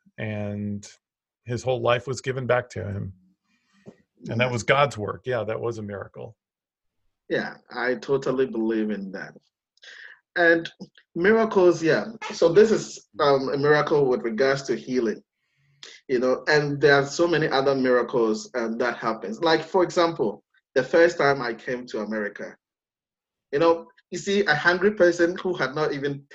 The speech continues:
Speaker 2: paid his tuition back home. I had not paid my tuition in two thousand and six. I, I, there was no money. I had paid part of it, and I was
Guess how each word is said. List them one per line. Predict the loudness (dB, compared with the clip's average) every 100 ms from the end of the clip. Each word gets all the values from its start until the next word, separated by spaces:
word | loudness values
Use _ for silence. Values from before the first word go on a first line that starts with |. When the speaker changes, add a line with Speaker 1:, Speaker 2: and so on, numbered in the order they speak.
| -8
Speaker 2:
paid | -6 -4 -6 -12 _ -12
his | -12 -12
tuition | -10 -6 -6 -6 -10 -10
back | -10 -10
home. | -12 -16 -18 _ _ -12
I | -6
had | -4
not | -2 -2
paid | -4 -8 -8
my | -10
tuition | -8 -10 -8 -8
in | -10
two | -12
thousand | -8 -8 -6
and | -8 -8
six. | -10 -12 -14 _ -20 -20 -6
I, | -4 0 -2 -2
I, | -4
there | 0
was | 0 0
no | -2
money. | -2 -4 -4
I |
had | -6 -8 -4
paid | -2 0
part | -2 -4 -2
of | -2
it, | 0 0 -2 -6
and | -6 -6
I | -8
was | -8 -10